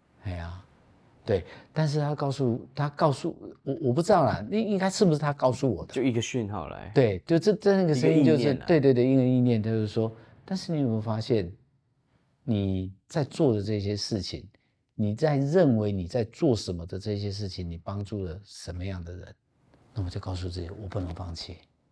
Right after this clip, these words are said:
Speaker 1: 我要继续往前。对，我要往前。对。
Speaker 2: 就有一种老天在逐步的给你一些 training，而令你到这个地方，你是有足够能力去突破的。
Speaker 1: 是。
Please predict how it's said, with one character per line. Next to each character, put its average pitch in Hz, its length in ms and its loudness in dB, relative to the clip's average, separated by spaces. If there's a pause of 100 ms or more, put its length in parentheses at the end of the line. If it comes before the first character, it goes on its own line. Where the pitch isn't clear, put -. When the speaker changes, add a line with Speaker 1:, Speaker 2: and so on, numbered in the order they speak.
(600)
Speaker 1:
我 95 80 -14
要 92 80 -8
继 101 160 -6
续 95 100 -4
往 90 180 -8
前。 - 220 -16 (1000)
对， 87 120 -16 (580)
我 - 80 -14
要 95 60 -12
往 90 240 -14
前。 - 180 -20 (760)
对。 - 80 -20 (640)
Speaker 2:
就 - 140 -2
有 156 120 6
一 151 40 4
种 147 180 2
老 95 160 6
天 127 260 -2
在 127 160 0
逐 117 380 0
步 160 240 2
的 110 100 4
给 95 200 -2
你 101 120 0
一 95 40 -2
些 104 120 -2
training， 120 680 -2 (720)
而 104 100 -2
令 123 340 2
你 95 120 0
到 104 240 -2
这 104 100 -6
个 113 100 2
地 98 220 -2
方， 92 240 -4
你 82 80 -6
是 98 260 -6 (460)
有 90 420 0
足 110 160 0
够 131 160 0
能 87 220 -4
力 90 80 -6
去 98 140 -10
突 - 200 -14
破 - 300 -12
的。 - 80 -20 (300)
Speaker 1:
是。 - 280 -12